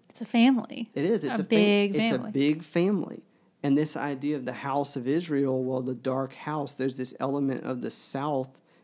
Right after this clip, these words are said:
Speaker 2: is a house. It's a nation. It's a f-, it's a, it's a giant family. And, and this element of what makes it dark, well, the fact that we had slavery, I think everyone
Speaker 1: Mm-hmm.
Speaker 2: would agree that's a, a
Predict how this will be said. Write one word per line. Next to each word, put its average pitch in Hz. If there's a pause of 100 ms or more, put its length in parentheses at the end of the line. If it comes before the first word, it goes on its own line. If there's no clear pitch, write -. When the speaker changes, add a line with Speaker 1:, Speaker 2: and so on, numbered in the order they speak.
(200)
Speaker 2:
is 135
a 120
house. -
It's -
a 120
nation. 127
It's 123
a 123
f-, - (140)
it's 131
a, -
it's 127
a -
giant 127
family. 160 (640)
And, 135
and 131
this 131
element 131
of 123
what 127
makes 127
it 117
dark, 135
well, 123 (420)
the 120
fact 117
that 101
we 123
had 127
slavery, 123
I 127
think 127 (300)
everyone 123
Speaker 1:
Mm-hmm. 123
Speaker 2:
would 127
agree 127 (100)
that's 123
a, 123 (260)
a 131